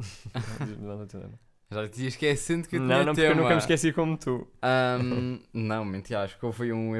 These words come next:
Speaker 2: um E P
Speaker 1: Houve
Speaker 2: que
Speaker 1: dois
Speaker 2: foste
Speaker 1: episódios em que te esqueceste.
Speaker 2: Hum,
Speaker 1: Eu nunca me esqueci.
Speaker 2: tá bem. <laughs> Ahm,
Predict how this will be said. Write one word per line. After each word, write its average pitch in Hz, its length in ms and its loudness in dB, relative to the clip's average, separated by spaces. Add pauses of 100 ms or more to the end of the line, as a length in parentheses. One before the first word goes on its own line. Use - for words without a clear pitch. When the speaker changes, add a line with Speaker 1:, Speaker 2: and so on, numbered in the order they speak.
(120)
Speaker 2:
um 110 460 0
E 107 40 0
P - 40 -2
Speaker 1:
Houve - 160 6
Speaker 2:
que - 40 6
Speaker 1:
dois 127 140 8
Speaker 2:
foste 127 140 8
Speaker 1:
episódios 117 340 -4
em 117 80 -4
que 110 60 -8
te - 40 -14
esqueceste. - 680 -12 (520)
Speaker 2:
Hum, 135 760 -2
Speaker 1:
Eu 135 60 2
nunca 117 220 -4
me 113 60 -8
esqueci. 107 320 -10
Speaker 2:
tá 104 140 0
bem. 92 160 -14 (260)
<laughs> 123 120 -4 (680)
Ahm, 123 600 2